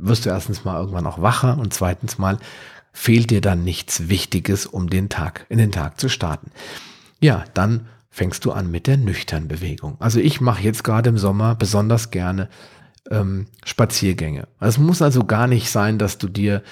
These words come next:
den, äh, Popo abschwitzt, sondern es reicht vollkommen, wenn du dich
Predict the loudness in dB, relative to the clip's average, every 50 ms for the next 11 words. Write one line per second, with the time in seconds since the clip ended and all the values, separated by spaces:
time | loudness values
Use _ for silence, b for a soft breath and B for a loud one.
0 | B B B B B B B B 0 2 2 2 2 0 -2 -2 -2 -2 -2 -2
1 | -4 -4 -2 0 0 2 2 2 2 2 2 0 -2 -2 -2 -2 0 0 0 0
2 | -2 -10 -6 -2 0 2 2 4 2 2 2 2 0 0 2 2 4 4 2 2
3 | -2 -6 -2 2 2 2 2 2 0 -2 0 0 0 2 2 2 2 2 0 0
4 | 0 0 -2 -4 -4 -2 -2 -2 -2 -6 -12